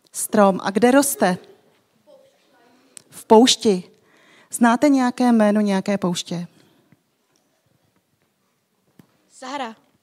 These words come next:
Speaker 1: Sahara. Tohle je Sahara, děti. A uprostřed, skoro uprostřed té Sahary roste strom. Je to možný vůbec?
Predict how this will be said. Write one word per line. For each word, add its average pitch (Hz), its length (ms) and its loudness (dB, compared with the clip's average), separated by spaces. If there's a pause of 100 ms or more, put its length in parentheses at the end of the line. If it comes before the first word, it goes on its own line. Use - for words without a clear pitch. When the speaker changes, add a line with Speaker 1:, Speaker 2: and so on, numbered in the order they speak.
(160)
Speaker 1:
Sahara. 185 520 -4
Tohle 185 280 -2
je 240 80 2
Sahara, 202 460 0
děti. 185 460 0 (180)
A - 20 -20 (140)
uprostřed, 311 880 4 (680)
skoro 208 460 -2
uprostřed - 560 -4
té 220 180 2
Sahary 220 480 0
roste 214 320 0
strom. 320 440 2 (2750)
Je 196 100 -6
to 190 140 0
možný 247 420 2
vůbec? 311 580 -2